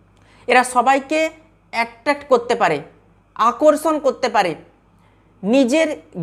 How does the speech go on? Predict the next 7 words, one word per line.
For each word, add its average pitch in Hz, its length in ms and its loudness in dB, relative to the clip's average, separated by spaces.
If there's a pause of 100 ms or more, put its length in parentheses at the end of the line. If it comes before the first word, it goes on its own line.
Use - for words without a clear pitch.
গ্রিপে 294 380 0
রাখার 294 380 -2
চেষ্টা 277 380 -2
করে 185 240 0 (220)
অন্যকে 226 500 2 (300)
বৃশ্চিক 233 420 -4
রাশি। 165 280 -2